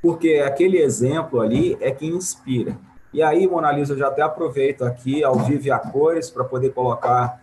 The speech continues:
aí a oportunidade. Nós criamos na pandemia o vaso compostor, que é ensinar as pessoas como fazer uma segregação na origem e, e plan-, e tendo ervas medicinais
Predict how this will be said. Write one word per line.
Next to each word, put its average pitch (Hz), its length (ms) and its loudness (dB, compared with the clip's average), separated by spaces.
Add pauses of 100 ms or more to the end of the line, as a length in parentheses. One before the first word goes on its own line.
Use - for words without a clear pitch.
(400)
aí 123 320 2
a 120 100 4
oportunidade. 127 1000 0
Nós 127 200 0
criamos 143 400 -2
na 131 120 0
pandemia 123 760 0
o 127 80 2
vaso 139 400 0
compostor, 135 800 -4 (480)
que - 60 0
é 147 40 2
ensinar 165 460 0
as 175 120 -2
pessoas 156 560 -2
como 185 280 -2
fazer 147 360 -2
uma 131 160 0
segregação 117 920 -4 (400)
na 127 160 0
origem 160 640 0 (300)
e, 147 260 -2 (100)
e 151 160 0
plan-, 185 420 -2
e 156 60 0
tendo 165 400 -2
ervas 143 440 0
medicinais 127 1200 -2